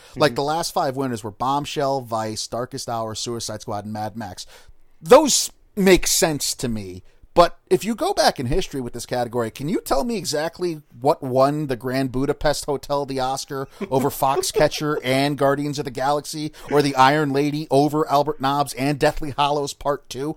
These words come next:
Speaker 1: I don't, I don't get it.
Speaker 2: It could, could be two things. It could be, uh, well,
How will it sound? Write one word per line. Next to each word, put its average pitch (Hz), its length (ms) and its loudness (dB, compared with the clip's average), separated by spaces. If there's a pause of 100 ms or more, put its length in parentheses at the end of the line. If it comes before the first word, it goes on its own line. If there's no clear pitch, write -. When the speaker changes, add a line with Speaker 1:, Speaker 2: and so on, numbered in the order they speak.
(120)
Speaker 1:
I 139 80 0
don't, 240 240 6 (400)
I 156 60 0
don't 226 240 6
get 175 200 8
it. - 120 -12 (460)
Speaker 2:
It - 200 -20
could, - 180 -16
could 190 200 0
be 196 100 -4
two 160 180 -6
things. 107 460 -14 (160)
It 123 140 -12
could 135 200 -4
be, 123 360 -6 (600)
uh, 113 400 -2 (220)
well, 127 220 0